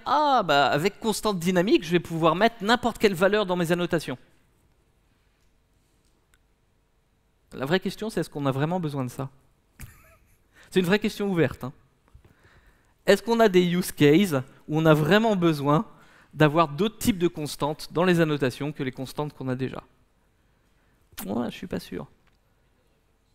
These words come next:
Les méthodes références, ouais. Alors les méthodes références, c'est un autre problème. Techniquement, on pourrait les avoir déjà. C'est un problème de, euh, manpower. Si tu veux l'implémenter, on les aura.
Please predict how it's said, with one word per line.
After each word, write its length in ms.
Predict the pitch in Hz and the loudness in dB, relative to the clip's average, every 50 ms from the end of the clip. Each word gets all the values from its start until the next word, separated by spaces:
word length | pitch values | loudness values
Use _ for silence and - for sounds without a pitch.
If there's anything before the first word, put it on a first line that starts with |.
| _ _ _ _ _ _ _ _ _ _ _ _ _ | _ _ _ _ _ _ _ _ _ _ _ _ _
Les 100 | 123 139 | -8 -4
méthodes 320 | 156 165 165 - 190 185 180 | -4 -4 -2 -2 -4 -2 0
références, 540 | 175 185 175 - 185 160 131 131 135 - - | 0 0 0 0 -2 -2 -2 -4 -4 -4 -4
ouais. 120 | 127 123 | -2 -2
Alors 200 | - - 143 147 | 0 0 0 2
les 100 | 160 180 | 2 0
méthodes 240 | 196 208 - 247 240 | 0 0 0 -2 -2
références, 420 | 220 220 - - 208 196 220 214 - | 0 -2 -2 -2 -2 -2 -4 -4 -6
c'est 140 | - - | -4 -4
un 140 | 170 170 175 | -4 -4 -4
autre 140 | 180 175 - | -8 -10 -12
problème. 380 | - - 165 143 135 117 120 127 | -10 -6 -4 -2 -2 -2 -2 -4
Techniquement, 420 | - 165 - - 202 - - 220 | -6 -6 -4 -4 -4 -2 0 -2
on 40 | 202 | -2
pourrait 200 | - 185 180 165 | -2 -2 0 0
les 100 | 147 156 | 2 2
avoir 240 | 156 147 160 156 143 | 0 0 0 -2 0
déjà. 260 | 147 131 123 - - - _ _ _ _ _ _ _ _ _ _ _ _ _ _ _ _ _ _ _ _ _ _ _ _ _ _ _ _ _ _ | -2 -2 -4 -6 -12 -14 _ _ _ _ _ _ _ _ _ _ _ _ _ _ _ _ _ _ _ _ _ _ _ _ _ _ _ _ _ _
C'est 140 | - - | -12 -10
un 60 | 127 120 | -10 -8
problème 420 | - - 139 147 151 151 156 147 | -6 -4 0 0 0 0 0 -4
de, 120 | 135 135 | -6 -4
euh, 420 | 131 131 127 123 123 120 120 120 123 | -4 -4 -4 -4 -4 -6 -6 -6 -6
manpower. 480 | 127 135 143 135 - 147 131 127 - - - - _ _ _ _ _ _ _ _ _ - | -4 -4 -4 -4 -4 -4 -4 -4 -6 -8 -10 -18 _ _ _ _ _ _ _ _ _ -20
Si 120 | - - | -20 -16
tu 120 | - - 175 | -12 -6 -4
veux 80 | 190 202 | -2 -2
l'implémenter, 440 | 185 165 - 175 170 165 - 175 | -2 -2 -2 -4 -4 -4 -4 -4
on 60 | 165 156 | -4 -2
les 140 | 143 139 | -2 -4
aura. 180 | 131 110 - - | -4 -6 -8 -12